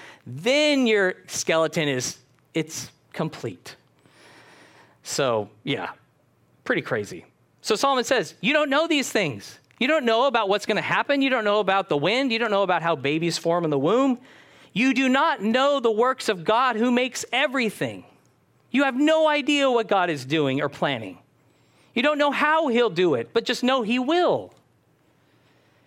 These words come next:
God knows, go-, he knows the way of the wind. He knows the ways babies develop.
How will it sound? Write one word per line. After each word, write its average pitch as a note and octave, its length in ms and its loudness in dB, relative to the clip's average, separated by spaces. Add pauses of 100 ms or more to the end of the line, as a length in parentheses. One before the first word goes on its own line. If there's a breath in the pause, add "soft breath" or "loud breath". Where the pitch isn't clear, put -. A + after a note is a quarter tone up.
(380 soft breath)
God A#3+ 220 0
knows, B3 300 0
go-, B3+ 240 -2
he C4 220 0
knows D4 340 2
the G#3+ 100 2
way D#3+ 180 2
of C#3 100 0
the C#3 80 0
wind. A#2+ 340 -4
He A#3 140 0
knows C#4 300 0
the F#3+ 100 0
ways D3+ 280 0
babies C3 440 -2
develop. A2+ 520 -6